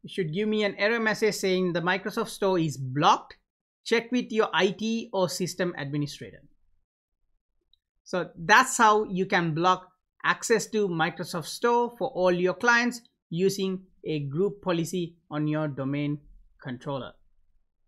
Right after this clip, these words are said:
Again, the policy is located within the user configuration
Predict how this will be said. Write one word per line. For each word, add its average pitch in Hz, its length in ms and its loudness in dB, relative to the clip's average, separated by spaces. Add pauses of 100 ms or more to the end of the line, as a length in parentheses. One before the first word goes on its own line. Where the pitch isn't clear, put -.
(360)
Again, 156 440 -8 (260)
the 160 100 -6
policy 185 680 -4
is 180 220 -6
located 208 560 0 (640)
within 180 500 0 (340)
the 156 200 -2
user 180 340 -2
configuration 208 840 0